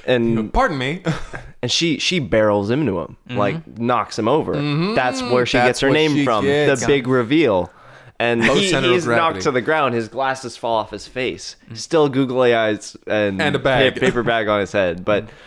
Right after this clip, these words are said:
Speaker 3: Mm-hmm.
Speaker 2: um, sh-, she kinda wrestles him to the ground, and, and he's like, "No, no, no." And, uh, he's able to, to wiggle out, and he just leaps off of the building.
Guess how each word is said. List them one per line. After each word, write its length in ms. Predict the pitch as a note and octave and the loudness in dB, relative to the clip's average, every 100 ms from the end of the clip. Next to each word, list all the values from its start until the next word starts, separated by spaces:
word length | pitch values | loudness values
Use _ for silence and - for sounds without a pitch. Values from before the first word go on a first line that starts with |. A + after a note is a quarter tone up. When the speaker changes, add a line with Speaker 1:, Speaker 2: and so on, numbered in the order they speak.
| - | -8
Speaker 3:
Mm-hmm. 40 | G#2+ | -2
Speaker 2:
um, 480 | G2 F#2+ F2+ D#2+ - _ - A2+ | 0 0 -2 -8 -12 _ -16 -16
sh-, 140 | G2+ - | -14 -8
she 280 | - C#3+ A#2 | -2 -2 0
kinda 260 | B2+ A2+ | 0 2
wrestles 380 | A2+ C#3 - A#2 | 2 2 0 0
him 120 | A#2+ A2 | 0 2
to 60 | |
the 100 | G#2+ | 0
ground, 500 | - B2 A#2 G2 F#2+ | 0 0 0 0 -2
and, 180 | G2 G2+ | -4 -2
and 180 | G2 G2+ | -2 0
he's 220 | A#2 A2 | 0 0
like, 320 | A#2 A2+ A2+ | 0 0 0
"No, 220 | A#3 C4 B3+ | 0 0 2
no, 240 | C#4 C4+ | 2 2
no." 260 | C4+ B3 B3 - - - | 2 0 -4 -18 -8 -2
And, 240 | G#2+ G2+ | 0 2
uh, 180 | F#2+ F#2 | 0 2
he's 240 | A2 A2+ | 0 0
able 220 | A2+ G#2+ G2+ | 0 0 0
to, 180 | G2 F2+ | 0 -2
to 300 | G2 G2+ F2 - | -4 -2 -2 -6
wiggle 600 | G#2+ G#2 A2 B2+ G#2+ G#2 | -14 -10 -2 0 2 2
out, 280 | B2 G2+ C#2 | 2 0 0
and 80 | G2 | -2
he 100 | B2+ | -2
just 460 | B2 - - D#2+ A#2 | -2 -4 -10 -10 -4
leaps 400 | B2+ D3 A#2+ - | 0 0 -2 -4
off 220 | F#2+ - | -4 -6
of 100 | E2+ | -14
the 60 | E2+ | -2
building. 380 | A2 G#2 D2 | 0 2 -2